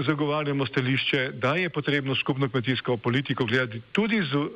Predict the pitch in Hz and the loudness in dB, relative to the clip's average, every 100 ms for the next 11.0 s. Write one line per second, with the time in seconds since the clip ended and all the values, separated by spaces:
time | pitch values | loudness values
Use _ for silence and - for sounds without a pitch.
0 | 165 - 196 120 131 135 165 156 147 143 | -10 0 0 2 0 0 0 2 0 -2
1 | - 127 120 117 135 139 135 135 131 120 | -2 -2 0 0 0 2 0 2 0 0
2 | 135 127 131 123 127 123 127 - 117 104 | -2 0 0 0 0 0 0 0 0 0
3 | 113 117 123 117 127 - 117 - - - | 0 2 0 0 -4 0 -2 -4 -8 -6
4 | - - - 160 220 127 110 101 110 - | -6 -2 2 2 2 0 -2 -2 -6 -10
5 | - 123 107 165 196 190 190 202 156 127 | -2 0 2 2 2 2 2 0 0 0
6 | 123 120 143 - - - - - - 143 | 0 -2 -4 -12 -20 -20 -20 -20 0 2
7 | 147 143 131 113 160 214 190 160 143 139 | 4 2 2 0 0 0 0 0 2 2
8 | 143 135 131 - - - - - - 131 | 0 0 -2 -6 -14 -14 -14 -16 -4 0
9 | 131 131 156 208 220 202 202 170 143 143 | 2 2 0 0 2 2 2 2 0 0
10 | 135 143 202 - 123 110 117 - _ - | 2 2 0 0 0 0 -6 -14 _ -2